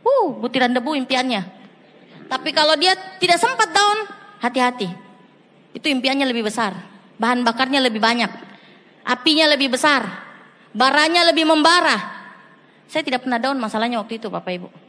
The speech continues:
Dan Anda tahu, saya tinggalkan zona nyaman dua tahun. Saya tidak nonton T V. Apalagi drama Korea, apalagi India, apalagi Turki. Itu tidak ada untuk saya, Bapak Ibu.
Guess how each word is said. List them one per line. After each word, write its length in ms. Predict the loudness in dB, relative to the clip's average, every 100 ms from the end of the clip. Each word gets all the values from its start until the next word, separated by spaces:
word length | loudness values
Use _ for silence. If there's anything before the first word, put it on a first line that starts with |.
| _ _ _ -6
Dan 160 | -2
Anda 160 | -2 0
tahu, 320 | 2 2 -2 -8 -20
saya 240 | 0 2 2
tinggalkan 580 | 2 2 2 2 0 2
zona 220 | 2 2
nyaman 400 | 2 2 0 2
dua 160 | 0 0
tahun. 400 | 2 2 0 0
Saya 140 | -2
tidak 180 | -2 -2
nonton 300 | -2 -2 -2
T 140 | -4
V. 260 | -2 -4 -4 -10 -16 -18 -8
Apalagi 400 | -4 -2 -2 0
drama 240 | 0 0
Korea, 460 | 0 0 2 2 -2 -8 -14
apalagi 420 | -6 0 0 0 0
India, 400 | 2 2 2 2
apalagi 300 | 2 0 -2
Turki. 400 | -4 -4 -6 -8 -14 -16
Itu 160 | -14 -6
tidak 300 | 0 2 2
ada 20 | -2
untuk 160 | -4
saya, 180 | -4 -4
Bapak 220 | -4 -6
Ibu. 140 | -8